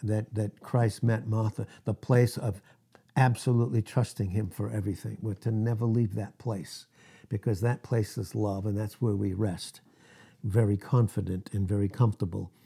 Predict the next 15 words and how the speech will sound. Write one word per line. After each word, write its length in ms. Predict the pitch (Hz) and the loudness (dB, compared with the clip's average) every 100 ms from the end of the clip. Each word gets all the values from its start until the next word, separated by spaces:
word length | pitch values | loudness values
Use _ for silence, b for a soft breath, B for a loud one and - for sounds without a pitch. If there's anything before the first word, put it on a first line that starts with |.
| b b | b b
in 200 | 127 117 | 6 6
his 260 | 82 90 98 | 4 -4 -6
love. 300 | 98 - - _ _ _ _ _ _ _ _ _ _ _ _ _ _ _ - _ b b b b b b b b b b | -6 -8 -20 _ _ _ _ _ _ _ _ _ _ _ _ _ _ _ -20 _ b b b b b b b b b b
The 100 | 135 | 8
Jews 380 | 117 170 180 135 | 12 12 12 12
then 220 | 139 131 | 10 12
which 220 | 131 135 | 10 10
were 100 | 131 | 10
with 200 | 120 151 | 12 12
her 120 | 131 120 | 12 8
in 80 | |
the 80 | 113 | 8
house 340 | 98 113 107 120 | 8 6 6 2
and 120 | 110 | 6
comforted 420 | 147 135 110 | 8 8 6